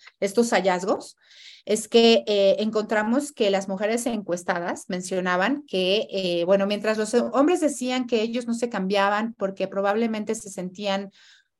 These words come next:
con limitantes en conocimientos técnicos, las mujeres decían que no se cambiaban de carrera porque veían difícil cambiarse de profesión con los años. Es decir, entre más grande estoy, más difícil es que yo me cambie, eh, o, o,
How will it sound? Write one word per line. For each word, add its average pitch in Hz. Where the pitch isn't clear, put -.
con 220
limitantes 277
en 233
conocimientos 185
técnicos, 190
las 220
mujeres 262
decían 208
que 202
no 196
se 226
cambiaban 190
de 185
carrera 180
porque 185
veían 196
difícil 220
cambiarse 185
de 202
profesión 196
con 180
los 160
años. 165
Es 196
decir, 190
entre 185
más 196
grande 208
estoy, 233
más 196
difícil 226
es 180
que 190
yo 185
me 175
cambie, 190
eh, 165
o, 156
o, 156